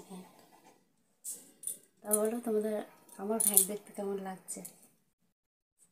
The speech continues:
কমেন্টে বলবে, হ্যাঁ। শুধু তো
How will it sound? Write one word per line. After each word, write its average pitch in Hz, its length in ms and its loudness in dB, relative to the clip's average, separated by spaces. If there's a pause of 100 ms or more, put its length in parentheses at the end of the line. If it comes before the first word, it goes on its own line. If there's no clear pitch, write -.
(840)
কমেন্টে 202 320 -4 (100)
বলবে, 196 300 -2
হ্যাঁ। 202 160 -8 (1900)
শুধু 226 220 -2
তো 233 40 -6